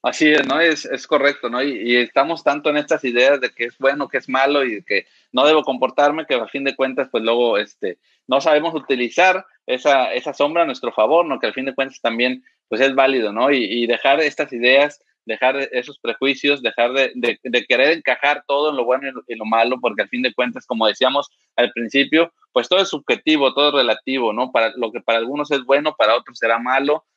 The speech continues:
Y, y así va variando en familias, en ciu-, en, por países, etcétera. Entonces, eh, en lugar de hacerlo más fácil, lo hacemos cada vez más complicado, ¿no? Yo creo que se trata de simplificar un poquito, ¿no? Porque realmente a veces,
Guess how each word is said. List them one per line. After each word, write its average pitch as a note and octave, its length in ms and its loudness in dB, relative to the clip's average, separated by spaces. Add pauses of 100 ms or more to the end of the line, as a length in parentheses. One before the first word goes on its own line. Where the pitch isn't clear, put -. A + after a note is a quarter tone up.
(260)
Y, B2+ 300 2
y B2 60 2
así A2+ 180 2
va E3+ 120 6
variando E3 440 2
en D#3+ 80 -8
familias, D3+ 560 -4
en B2+ 100 -8
ciu-, A2+ 240 -4
en, A2+ 360 -2
por A#2 240 -2
países, C#3 580 -2
etcétera. C3 640 0 (220)
Entonces, C#3+ 420 -4
eh, A#2 420 2
en B2 80 0
lugar C3 280 4
de E3 80 2
hacerlo D#3+ 340 0
más D#3 240 0
fácil, D3+ 320 -2
lo C#3+ 60 2
hacemos C#3+ 320 -4
cada D3+ 220 0
vez C#3+ 160 -6
más C3+ 220 -6
complicado, B2 600 0
¿no? A2 100 -8
Yo A#2 140 -4
creo C3+ 180 -6
que B2 60 -6
se A#2 100 -8
trata A#2 380 2
de A#2 180 2 (240)
simplificar C3+ 600 0
un E3 80 -2
poquito, C3+ 420 0
¿no? G2+ 160 -2
Porque G#2+ 240 -2
realmente B2 400 0
a A#2 60 4
veces, A#2+ 340 -2